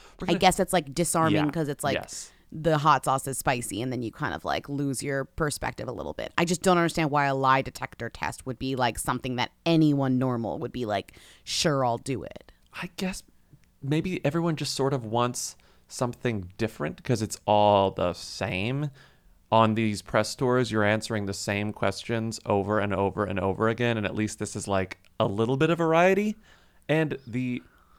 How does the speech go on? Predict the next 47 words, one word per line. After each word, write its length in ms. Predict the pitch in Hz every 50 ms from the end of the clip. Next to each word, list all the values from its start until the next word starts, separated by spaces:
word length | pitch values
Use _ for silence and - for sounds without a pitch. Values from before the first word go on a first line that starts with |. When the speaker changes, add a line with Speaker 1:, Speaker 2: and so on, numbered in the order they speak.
| _ -
Speaker 1:
chance 460 | - - - 127 113 120 139 - - -
to 120 | - 143
go 180 | 120 131 127 113
viral 460 | 104 107 107 113 120 127 131 - -
in 80 | -
a 40 | 107
fun 280 | - - 113 113 117 127
way. 320 | 147 151 151 160 165 165 - _ _ _ _ _ _ -
Speaker 2:
Lie 240 | 190 180 175 175 185
detector 340 | 190 190 226 214 - 220 202
test 300 | - 196 196 170 - 156
wishes 680 | 143 139 139 156 170 170 - - 160 147 143 143 -
it 140 | - - - -
was, 200 | - 156 147 -
like, 360 | 143 147 143 139 139 - - - 131 - -
Speaker 1:
<laughs> 200 | - - - -
Speaker 2:
seventy-three 520 | 156 - - 190 170 156 160 170 165 160 147
questions. 500 | - - 147 143 - - 135 139 135 -
It 200 | - 156 147 151
wishes 440 | 139 170 175 - 180 170 156 -
it 140 | - - -
was 280 | - 160 151 143 135 -
hot 280 | - - 127 - -
sauce. 320 | - 147 131 120 120 - - -
It 100 | - -
wishes 400 | - 170 170 151 - 170 151 -
it 120 | 151 -
was, 500 | - 143 151 147 143 143 143 139 127 - - - - - - - - -
um, 260 | 160 147 143 143 139 147
look 220 | 170 165 - -
back 240 | - 165 156 - -
at 60 | -
your, 260 | 123 151 147 143 139 - - -
uh, 160 | - 151 147 143
look 180 | 143 156 160 -
back 160 | - 160 156 165
at 80 | -
your 180 | 120 151 147 143
Met 220 | 139 143 151 -
Gala 260 | - 147 139 135 127
looks 380 | 135 135 131 117 - - - -
from 240 | - 151 139 127 123
Vogue. 340 | 120 143 131 123 120 117 -
It 140 | - -
wishes 480 | 165 165 180 170 - - 175 160 - -
it 140 | - 160 -
was, 500 | - 131 147 143 139 135 135 135 120 -